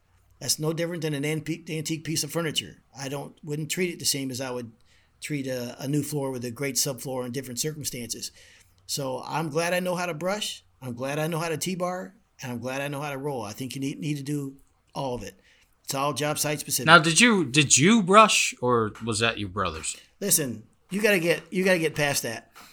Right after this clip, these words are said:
Speaker 1: Uh, y-, uh, I was gonna say we should get my brothers on a podcast, but I just real, real quickly decided, no, that's not a good idea. But no.
Speaker 2: <laughs> Oh, no, no.
Speaker 1: No,
Speaker 2: You
Speaker 1: I
Speaker 2: know what we should do?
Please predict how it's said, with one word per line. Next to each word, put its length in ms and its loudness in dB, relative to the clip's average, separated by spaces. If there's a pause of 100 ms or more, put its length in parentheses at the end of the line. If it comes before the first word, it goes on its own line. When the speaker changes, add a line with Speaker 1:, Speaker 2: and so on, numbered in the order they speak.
(680)
Speaker 1:
Uh, 380 0 (140)
y-, 240 -8
uh, 80 -6 (400)
I 40 -2
was 100 0
gonna 160 0
say 200 6
we 100 2
should 140 4
get 140 0
my 80 0
brothers 320 2
on 100 -2
a 40 -8
podcast, 500 -2
but 120 -6
I 120 -2
just 240 -2
real, 180 -4 (120)
real 120 -4
quickly 340 -4
decided, 360 -2
no, 100 -4
that's 180 0
not 120 -4
a 40 -4
good 140 -6
idea. 400 -4 (420)
But 200 12
no. 320 4
Speaker 2:
<laughs> 20 2
Oh, 340 10
no, 260 4
no. 360 2
Speaker 1:
No, 280 4
Speaker 2:
You 60 6
Speaker 1:
I 160 8
Speaker 2:
know 160 12
what 200 12
we 80 12
should 240 8
do? 280 10